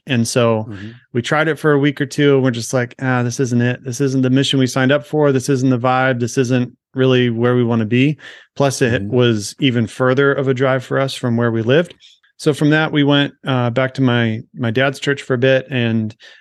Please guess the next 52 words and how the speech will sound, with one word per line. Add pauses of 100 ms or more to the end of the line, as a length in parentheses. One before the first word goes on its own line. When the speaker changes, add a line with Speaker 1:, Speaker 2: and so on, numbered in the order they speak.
Speaker 1:
again,
we
were
there
for
a
while,
and
it
was
a
very
clear, (300)
"Hey,
this
isn't, (380)
God's
calling
us
to
use
our
giftings."
It
was,
I
mean,
Speaker 2:
Right.
Speaker 1:
when
I
say
small,
it's, (200)
it's
like
a
dozen (200)
people,
most
of
them
Speaker 2:
Mm-hmm.
Speaker 1:
family,
<laughs>
family
friends,
you
know,
like,
that's
it.
Speaker 2:
Yep.